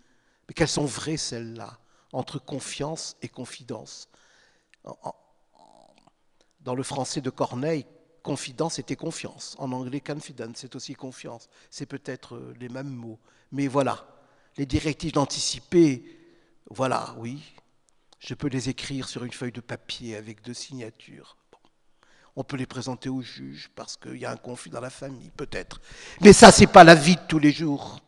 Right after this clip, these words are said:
La vie de tous les jours, c'est ces directives anticipées entre confiance et confidence. Mais il faut trouver la personne, l'autre, qui, qui nous écoute, qui soit là,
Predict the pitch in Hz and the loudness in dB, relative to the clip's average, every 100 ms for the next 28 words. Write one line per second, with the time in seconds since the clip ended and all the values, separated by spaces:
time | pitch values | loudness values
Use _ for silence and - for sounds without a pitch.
0 | _ _ - - - _ - 131 139 127 | _ _ -20 -20 -20 _ -20 -10 -8 -8
1 | 147 147 - 143 131 131 147 - - 135 | -6 -6 -6 -4 -4 -2 -6 -6 -8 -8
2 | 120 - _ - - - 131 131 127 - | -8 -12 _ -20 -16 -12 -8 -6 -8 -12
3 | 139 117 127 131 - 131 - 131 123 120 | -12 -12 -12 -14 -16 -16 -14 -14 -12 -16
4 | - 120 - 117 113 - - 110 - 107 | -16 -18 -16 -16 -16 -18 -18 -20 -20 -20
5 | 104 - - - _ _ _ _ _ _ | -20 -20 -20 -20 _ _ _ _ _ _
6 | - _ 131 113 120 - 131 - 120 123 | -20 _ -14 -14 -14 -14 -16 -16 -14 -14
7 | 151 120 139 - - 98 104 120 _ 113 | -14 -14 -14 -14 -16 -18 -18 -20 _ -14
8 | 127 113 - - _ _ _ _ - 123 | -14 -14 -20 -20 _ _ _ _ -16 -16
9 | 117 - 131 120 107 143 - 143 - _ | -16 -16 -16 -16 -16 -18 -20 -20 -20 _
10 | _ _ - 127 - 143 131 117 | _ _ -20 -16 -12 -10 -10 -12